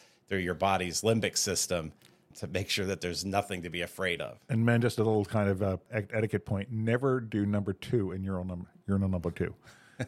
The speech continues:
Speaker 2: Uh,
Speaker 1: <laughs>
Speaker 2: they, they don't like it. And by the way, those, uh, breath mints in the bottom are not good breath mints.
Speaker 1: Right. <laughs> Yeah, they, they aren't. Yeah. And they, and you notice that some of them, see, I, you know what?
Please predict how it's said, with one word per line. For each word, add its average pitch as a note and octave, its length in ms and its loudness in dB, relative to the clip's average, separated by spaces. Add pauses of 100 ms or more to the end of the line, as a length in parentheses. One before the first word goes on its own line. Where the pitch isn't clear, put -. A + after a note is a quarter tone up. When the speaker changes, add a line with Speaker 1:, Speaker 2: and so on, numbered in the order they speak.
(100)
Speaker 2:
Uh, F#2 200 0 (120)
Speaker 1:
<laughs> G#2+ 120 -18
Speaker 2:
they, G2+ 180 2 (120)
they F#2+ 160 2
don't A2+ 420 0
like A2+ 200 2
it. A2+ 180 -2
And G2 260 -4 (120)
by A2 220 4
the G#2+ 80 4
way, G2 340 2 (440)
those, G#2 480 2
uh, G2 140 0
breath G2 360 0
mints G#2+ 300 0
in A2+ 100 -4
the G#2 120 -2
bottom G2+ 500 -2 (160)
are F2+ 180 -8
not G#2 640 4
good F#2+ 180 2
breath F#2 240 0
mints. - 260 -10 (420)
Speaker 1:
Right. G2 160 0 (160)
<laughs> - 60 -8
Yeah, - 80 -2
they, E2+ 180 0
they F2 160 0
aren't. E2+ 280 -4
Yeah. F2 260 2
And E2+ 120 -2
they, G#2+ 180 2
and G#2 260 2 (260)
you D#3 140 0
notice D4+ 320 0
that A#2+ 80 2
some - 260 2
of E3+ 120 4
them, G#2+ 220 4
see, F#3+ 260 -2 (100)
I, G#3 220 0
you E3+ 120 0
know G3 140 0
what? G3 260 -2